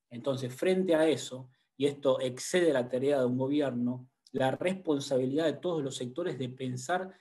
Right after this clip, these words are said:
estos grandes problemas que tenemos en Argentina, ¿no? Decíamos, esta caída que venimos arrastrando prácticamente hace cuarenta años.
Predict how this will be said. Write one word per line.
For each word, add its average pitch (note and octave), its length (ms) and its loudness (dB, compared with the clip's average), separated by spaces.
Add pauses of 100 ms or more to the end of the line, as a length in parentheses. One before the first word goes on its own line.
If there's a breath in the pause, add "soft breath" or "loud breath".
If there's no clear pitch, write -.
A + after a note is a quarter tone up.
(140)
estos D3+ 280 -2
grandes F3 340 4
problemas B2+ 460 0
que B2 100 -8
tenemos B2 420 -4
en A#2+ 80 -8
Argentina, A#2+ 600 -10
¿no? C#3 140 -6
Decíamos, B2+ 500 -4 (240 loud breath)
esta D3 260 -2
caída D#3 380 2
que C3 80 0
venimos C#3+ 360 2
arrastrando C3 520 -2
prácticamente C#3 920 -2 (580)
hace C#3 240 0
cuarenta C3 480 0
años. A2 400 -8